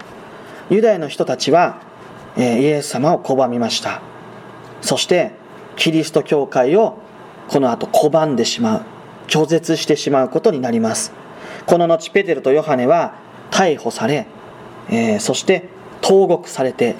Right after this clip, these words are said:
しまうわけです。えー、またその後、数ある、えー、人たちが、えー、この迫害によって殉教していくということが起こるわけです。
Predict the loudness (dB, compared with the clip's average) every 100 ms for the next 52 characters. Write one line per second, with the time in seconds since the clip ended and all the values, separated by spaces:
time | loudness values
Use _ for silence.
0 | -10 -20 -16 -6 0 2 2 0 -2 -4
1 | -6 -10 -16 -20 -20 -12 -10 -10 -12 -14
2 | -14 -14 -8 0 2 2 2 2 2 2
3 | 2 2 0 -2 0 -2 -2 -6 0 0
4 | 2 4 4 4 0 -4 -18 -6 0 0
5 | 2 0 0 -2 2 4 4 0 -14 -20
6 | -20 -6 -2 0 2 2 0 0 2 2
7 | 0 -2 -2 0 -2 0 2 2 0 -2
8 | -4 -2 -2 0 -2 0 0 0 -2 -2
9 | -4 -16 -6 -2 -2 0 2 2 0 -6
10 | -4 0 0 -2 -6 -10 -10 -12